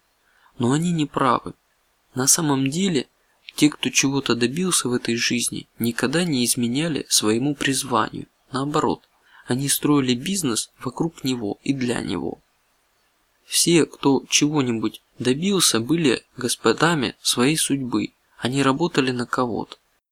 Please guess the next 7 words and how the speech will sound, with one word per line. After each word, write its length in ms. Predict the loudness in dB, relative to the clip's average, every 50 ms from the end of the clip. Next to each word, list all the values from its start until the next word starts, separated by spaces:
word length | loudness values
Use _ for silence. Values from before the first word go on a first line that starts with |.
| _ _ _ _ _ _ _ _ _ _ _ _ _ _ _ _
Есть 360 | -6 -2 0 0 0 -2 -2
принципиальный 720 | -4 -2 -2 -2 -2 -4 -4 0 0 0 0 0 -2 -2
момент, 560 | -2 -2 -2 -2 -2 -2 -2 -2 -2 -4 -10
который 380 | -8 -8 -8 -4 -4 -4 -4 -2
надо 260 | -2 -4 -2 0 0
уяснить 540 | 0 0 0 2 0 0 0 -2 -4 -6 -6
каждому. 540 | -4 -2 0 0 0 -2 -4 -6 -10 -12